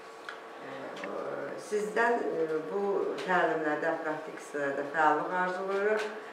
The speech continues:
və inanıram ki, bu təlimin sizin üçün çox gözəl nəticələri olacaqdır. Hörmətli qrup üzvləri, sizə, e, təqdimatdan sonra,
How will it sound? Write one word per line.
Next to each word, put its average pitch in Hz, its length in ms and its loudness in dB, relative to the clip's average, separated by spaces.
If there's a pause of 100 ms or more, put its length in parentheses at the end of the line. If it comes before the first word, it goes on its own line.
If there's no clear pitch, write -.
(280)
və 185 200 4
inanıram 165 440 2
ki, - 160 -2
bu 143 160 -2
təlimin 143 460 0 (320)
sizin 170 240 -6
üçün 180 160 -6
çox - 180 -8
gözəl 156 300 -2
nəticələri 135 640 -2 (400)
olacaqdır. - 580 -8 (380)
Hörmətli 240 500 4
qrup 220 320 0
üzvləri, 190 560 8
sizə, 240 320 6 (320)
e, 180 80 10 (1700)
təqdimatdan 190 680 4
sonra, 180 480 2